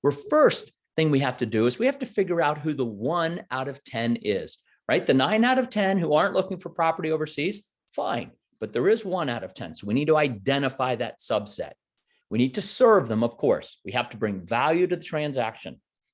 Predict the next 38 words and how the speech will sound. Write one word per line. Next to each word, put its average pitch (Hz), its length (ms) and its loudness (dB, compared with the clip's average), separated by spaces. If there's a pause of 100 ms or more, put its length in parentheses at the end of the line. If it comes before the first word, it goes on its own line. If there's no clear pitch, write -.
(180)
And 101 140 -4
when 123 180 2
we 147 100 2
bring 113 280 0
value, 196 520 0 (340)
we 101 100 -6
deserve 101 420 -2
to - 160 -10
earn 101 240 -4
a - 20 -4
fee 104 300 -4
for 95 320 0
that. - 240 -10
So 98 120 -6
those 175 300 4
are - 20 -4
the 160 120 2
three 139 260 0
steps. - 540 -8 (500)
The 120 120 4
identification 190 840 4
process 160 500 0
is - 160 -10
so - 420 0
easy. 160 540 0 (240)
Uh, 135 240 4
uh, 135 180 2
Shanae, 160 480 4
who 165 120 4
was 156 160 -2
on 151 180 0
here 156 180 0
earlier, 156 540 0 (240)
runs 135 400 0
our 135 460 2
international 139 680 -6
referral 123 460 2
network. 98 460 -2